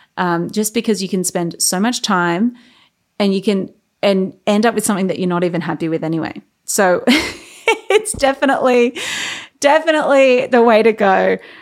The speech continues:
But thank you so much, Laura. All of these tips have been so, so helpful. I just have one final question for you.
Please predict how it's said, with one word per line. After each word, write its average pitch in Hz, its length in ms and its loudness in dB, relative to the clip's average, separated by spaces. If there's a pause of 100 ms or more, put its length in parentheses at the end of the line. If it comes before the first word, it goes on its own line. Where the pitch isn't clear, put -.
(140)
But 277 180 0
thank 311 180 0
you 381 80 2
so 302 200 0
much, 240 180 0
Laura. 220 320 0
All 254 160 4
of 311 80 -2
these 330 200 2
tips - 260 0
have 226 120 0
been 208 400 -2
so, 226 760 4 (260)
so 214 400 2
helpful. 196 360 0
I 226 120 4
just 262 140 0
have 330 180 2
one 247 560 4 (380)
final 208 640 0
question 190 500 -2
for 180 300 -4
you. 185 420 -4